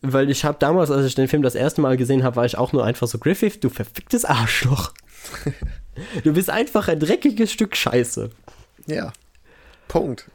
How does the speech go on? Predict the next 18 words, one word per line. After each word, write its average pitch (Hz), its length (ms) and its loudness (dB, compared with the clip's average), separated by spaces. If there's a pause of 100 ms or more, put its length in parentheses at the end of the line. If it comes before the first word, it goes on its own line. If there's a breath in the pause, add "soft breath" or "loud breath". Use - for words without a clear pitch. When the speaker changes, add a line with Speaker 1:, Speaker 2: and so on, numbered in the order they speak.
(200)
Speaker 2:
Und 123 120 -4
dabei 135 240 6
bleiben 113 400 2
wir. 98 180 0 (520 loud breath)
So. 117 280 -4 (540 loud breath)
Speaker 1:
Ja, 143 160 6
und 160 120 2 (300)
wie 180 60 0
gesagt, 170 220 2
beim 165 160 4
letzten 196 320 0
Mal 185 200 2
dachte 185 240 0
ich - 100 -2
mir 156 120 2
wirklich 170 280 0
so, 143 160 0
„Okay, 143 520 0